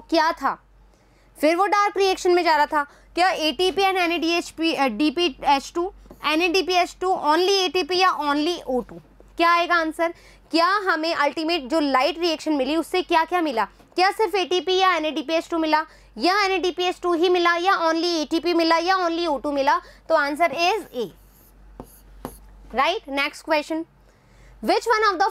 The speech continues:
following concern with photophosphorylation? फोटोफॉस्फोराइलेशन में तुम क्या करते हो? क्या एडीपी से, एएमपी से लाइट एनर्जी के प्रेजेंस में एटीपी बनाते हो, या एडीपी इनऑर्गेनिक फॉस्फेट से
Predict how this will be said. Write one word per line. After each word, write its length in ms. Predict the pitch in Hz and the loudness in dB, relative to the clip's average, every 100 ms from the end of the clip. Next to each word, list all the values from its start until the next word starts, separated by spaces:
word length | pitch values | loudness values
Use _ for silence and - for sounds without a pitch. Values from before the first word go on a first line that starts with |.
| - | 2
following 500 | 339 311 330 381 403 - | 2 4 2 0 -2 0
concern 640 | 339 349 330 453 440 415 339 | 0 0 0 0 2 2 0
with 180 | 339 - 339 | 0 0 2
photophosphorylation? 1500 | 294 - 370 392 339 294 - 320 285 240 247 226 226 247 190 - - - | 2 2 0 2 2 0 0 0 2 0 0 0 -2 -6 -6 -14 -20 -2
फोटोफॉस्फोराइलेशन 1120 | 349 381 427 403 392 - 370 330 302 302 349 | 2 2 2 2 2 2 2 2 2 0 0
में 100 | 339 339 | -2 0
तुम 180 | 339 | 0
क्या 180 | 320 302 | 2 2
करते 300 | 320 277 - | 2 -2 -2
हो? 220 | 254 294 339 - - - | 0 2 0 -6 -10 2
क्या 180 | 381 349 311 | 2 2 -2
एडीपी 440 | 311 349 - 349 | -2 -2 -2 -4
से, 220 | - 381 | 0 -2
एएमपी 640 | - 294 294 302 302 339 339 | 0 0 0 0 -2 -4 -4
से 280 | 349 359 359 269 254 | -4 -2 -2 0 2
लाइट 260 | 294 392 | 0 2
एनर्जी 400 | 370 339 330 339 | -2 -2 -4 -4
के 80 | 330 | -4
प्रेजेंस 420 | 311 277 302 285 | -4 -2 -2 -2
में 100 | 339 320 | -2 -2
एटीपी 300 | 240 311 330 | -4 -6 -6
बनाते 380 | 302 285 269 294 | -4 -2 -4 -8
हो, 80 | 311 - - - - - 233 | -14 -20 -20 -20 -20 -8 0
या 200 | 330 403 - | 2 2 0
एडीपी 480 | 311 311 370 - 392 339 | -2 0 0 0 -2 0
इनऑर्गेनिक 500 | 359 339 320 320 349 | 2 2 2 0 -2
फॉस्फेट 580 | - 311 294 - 330 339 | 0 0 0 -4 -4 -4
से 380 | - 285 294 | -6 -4 -2